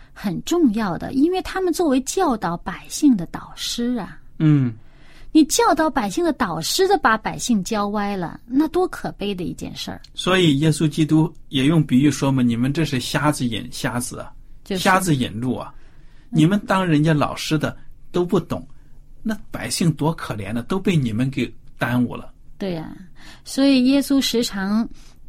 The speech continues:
Speaker 1: 看到这些人呢，就是说看到这些百姓，就说他们好像没有牧人的羊一样。
Speaker 2: 嗯哼。
Speaker 1: 耶稣就怜悯他们。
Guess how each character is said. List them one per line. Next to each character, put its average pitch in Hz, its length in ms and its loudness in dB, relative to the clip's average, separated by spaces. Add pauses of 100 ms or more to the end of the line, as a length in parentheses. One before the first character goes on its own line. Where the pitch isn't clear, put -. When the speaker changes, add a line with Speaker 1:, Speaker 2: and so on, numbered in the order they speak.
(180)
Speaker 1:
看 285 240 4
到 226 120 4
这 220 120 -2
些 214 240 -2
人 180 200 -4
呢， 196 100 -4
就 214 220 -4
是 190 360 -6
说 208 460 -4
看 - 180 0
到 220 80 4
这 208 80 -2
些 208 160 -6
百 185 240 -8
姓， 220 240 -4
就 190 80 -4
说 208 140 -8
他 - 160 -2
们 247 100 4
好 196 140 -6
像 214 180 -4
没 196 360 2
有 294 200 2
牧 254 320 4
人 160 220 -4
的 170 120 -6
羊 160 300 -8
一 165 180 -6
样。 151 140 -12 (280)
Speaker 2:
嗯 165 180 6
哼。 180 160 4
Speaker 1:
耶 196 80 2
稣 202 180 -4
就 180 140 -6
怜 160 260 -6
悯 185 300 -4
他 - 180 -12
们。 - 160 -12